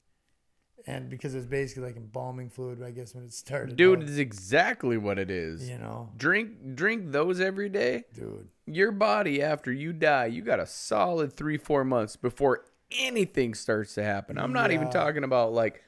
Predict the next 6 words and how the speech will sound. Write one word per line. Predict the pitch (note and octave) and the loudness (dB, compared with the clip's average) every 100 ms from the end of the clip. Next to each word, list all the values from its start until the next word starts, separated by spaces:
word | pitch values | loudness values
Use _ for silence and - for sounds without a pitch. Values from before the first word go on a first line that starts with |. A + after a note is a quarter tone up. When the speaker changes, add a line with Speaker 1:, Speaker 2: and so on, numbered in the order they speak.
| _ | _
Speaker 2:
I'm | G#3 | -2
talking, | A#3+ - D#3+ | 0 0 2
like, | D#3 B2 - _ _ _ _ _ _ _ _ | 2 2 -2 _ _ _ _ _ _ _ _
like, | D3+ C#3+ | 2 4
not | E3+ F3+ C3+ | 2 0 -2
decay, | B2 - F3 F3 F3 E3+ | -6 4 6 8 6 0